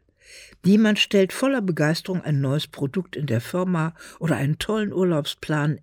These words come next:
in der Familie vor. Zwei typische Basisreaktionen, je nach Beziehung und Hierarchie, laufen so ab. Entweder erklingt spontanes Maulen, „Ach nö, kenn ich schon“, das ist einer der beliebtesten Totschläger,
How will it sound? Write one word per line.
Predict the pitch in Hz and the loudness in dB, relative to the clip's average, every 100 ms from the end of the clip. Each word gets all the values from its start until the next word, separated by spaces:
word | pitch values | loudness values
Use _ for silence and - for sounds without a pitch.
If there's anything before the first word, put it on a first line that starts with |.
| - | -2
in | 151 | 0
der | 147 | 0
Familie | - 139 131 101 98 | -2 -2 -2 -4 -6
vor. | - 76 - - _ - - - - | -8 -12 -12 -16 _ -20 -20 -20 -16
Zwei | - 156 127 | -4 0 0
typische | - - 175 135 | -2 -2 -2 -2
Basisreaktionen, | 127 160 190 139 - 113 110 - - 139 147 170 220 226 - - - _ | -2 -2 -2 -4 -2 -2 -2 -4 -6 -4 -2 -2 -2 -4 -12 -20 -20 _
je | - 156 | 0 2
nach | 151 - | 2 0
Beziehung | 123 - - 170 143 | -6 -6 0 2 2
und | 127 | -2
Hierarchie, | - 127 107 113 156 180 | -2 -2 -2 -2 -2 -2
laufen | 151 143 - 175 | -2 -4 0 0
so | 175 143 - | 0 -2 -6
ab. | 156 - - _ _ _ _ _ | -14 -16 -20 _ _ _ _ _
Entweder | 214 240 165 147 160 160 - - | 2 2 0 0 0 -2 -12 -2
erklingt | 165 - 190 202 196 | -2 0 0 0 -2
spontanes | - 165 147 - 160 170 175 - | -4 -4 -4 -2 0 0 0 2
Maulen, | 156 156 170 175 165 190 - - - | 2 2 2 2 2 0 -2 -14 -10
„Ach | - - - | -8 -6 -6
nö, | 87 98 101 120 120 123 - - - | -4 -2 -2 -4 -6 -8 -14 -20 -16
kenn | - 127 131 147 | -2 2 2 2
ich | 139 - | 2 -2
schon“, | - 156 147 147 151 151 - - | 0 4 4 4 0 -2 -6 -6
das | 113 | -4
ist | 110 78 | -2 -4
einer | 123 131 | -4 -4
der | 127 120 | -4 -4
beliebtesten | 117 156 175 156 - 160 | -4 -4 -6 -8 -8 -6
Totschläger, | 160 147 - 139 127 131 120 | -4 -4 -4 -2 0 0 -2